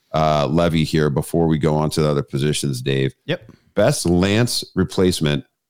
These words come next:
Speaker 1: for week three and beyond. He says Jared Goff, Marcus Mariota, uh, Geno Smith, Jimmy G, and Jacoby Brissett, all available. Um,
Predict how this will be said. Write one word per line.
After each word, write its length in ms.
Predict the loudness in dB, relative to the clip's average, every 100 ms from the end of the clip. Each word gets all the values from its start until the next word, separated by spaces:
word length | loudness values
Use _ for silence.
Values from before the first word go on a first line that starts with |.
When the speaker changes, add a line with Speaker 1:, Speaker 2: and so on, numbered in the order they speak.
| _ _ _ _
Speaker 1:
for 120 | 0 2
week 280 | 4 2
three 520 | 0 2 4 2 0 _ _ _
and 160 | -2 2
beyond. 420 | 2 2 0 0
He 100 | -2
says 280 | 0 0 0
Jared 340 | 0 0 0
Goff, 440 | 0 2 2 0 -8 _ -2
Marcus 340 | -2 0 0
Mariota, 720 | 2 2 2 2 4 2 0 -4 _ _ _ -8
uh, 140 | -4
Geno 240 | 0 2 2
Smith, 480 | 0 0 0 -2
Jimmy 340 | -2 0 2 2
G, 500 | 0 0 2 2 2
and 100 | -2
Jacoby 460 | -2 -4 0 0 0
Brissett, 480 | 0 -2 -2 -2 -4 -8 _ _ _ _ -2
all 220 | 2 2
available. 840 | 2 0 0 0 0 0 0 -4 _ _ _ _ -4
Um, 720 | 0 2 2 0 0 0 -4